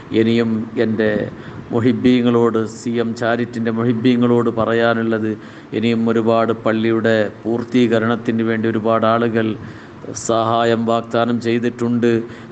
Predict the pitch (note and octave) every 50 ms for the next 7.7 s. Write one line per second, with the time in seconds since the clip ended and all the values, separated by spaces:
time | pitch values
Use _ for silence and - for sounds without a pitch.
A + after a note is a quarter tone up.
0 | - - A2 A2+ A#2 A2+ A#2+ A2+ A#2 A#2 A#2+ A#2+ A#2 - B2+ B2 A#2 B2 B2 B2+
1 | B2 C3+ C#3 C3 C3 C3 B2+ B2 B2 A#2+ A2+ G#2+ - - - - - - - F#2+
2 | G#2 A2+ A2+ G#2+ - - A2 A#2 A2+ A#2+ A2+ A2+ A2+ A2+ A2+ A2+ A#2 A#2 A#2 A2+
3 | A2 G#2+ G2 - - - - - - - F2 A2 A#2 A#2+ A#2 - - - - -
4 | - A#2+ A2+ A#2 A#2+ - C#3 C3+ C#3 C#3 C3+ C3+ A#2+ C3 B2+ C#3 C3+ D#3 - C#3+
5 | C#3 C3 C3+ B2 A2+ B2 B2 B2 - - A#2+ A#2+ A2+ A2+ A2+ A2 - - A#2+ B2
6 | A#2+ A#2+ A2+ A2 A#2 A2+ - - A#2 A2+ A2+ A2+ A2 G#2 A2 - A#2 A2+ A2 A2+
7 | A#2 A#2 A2+ A#2+ A#2 A#2 A#2+ G2+ - A#2+ A2+ - A#2+